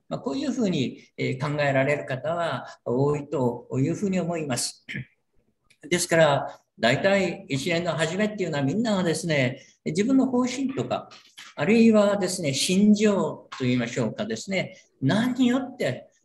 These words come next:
えー、この、お、自分は生きるかというようなことを考える、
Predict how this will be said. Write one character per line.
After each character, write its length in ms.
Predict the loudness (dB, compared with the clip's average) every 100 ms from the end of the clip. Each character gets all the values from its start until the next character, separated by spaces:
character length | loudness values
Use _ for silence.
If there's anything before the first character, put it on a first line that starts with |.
| _
え 320 | -6 -4 -4
ー、 20 | -2
こ 80 |
の、 480 | 2 2 2 -2 -10
お、 300 | -4 -2 -2
自 180 | -2 -2
分 180 | 0 2
は 100 | 4
生 120 | 2 0
き 120 | -2
る 140 | -4
か 160 | -12 -14 -6
と 60 |
い 120 | 0
う 100 | 4
よ 120 | 4 4
う 20 |
な 120 | 0
こ 100 | -2
と 120 | -6
を 20 |
考 180 | -6 0 2 2 2 2
え 120 | 0
る、 260 | -4 -6